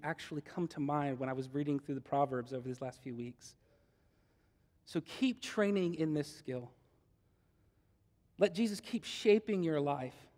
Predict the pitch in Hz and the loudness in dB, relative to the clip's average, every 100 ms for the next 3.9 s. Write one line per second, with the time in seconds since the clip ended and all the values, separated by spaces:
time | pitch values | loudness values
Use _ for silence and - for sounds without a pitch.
0 | _ _ _ _ _ 143 - 170 160 160 | _ _ _ _ _ -6 2 6 6 6
1 | 170 190 165 160 156 160 156 147 - 139 | 4 4 4 2 4 4 4 2 -2 -4
2 | 139 - 151 123 120 - _ - 160 202 | -4 -2 -2 -2 -8 -14 _ 0 6 6
3 | 175 180 - 147 151 - 143 139 - | 6 0 0 -4 -6 -8 -8 -8 -12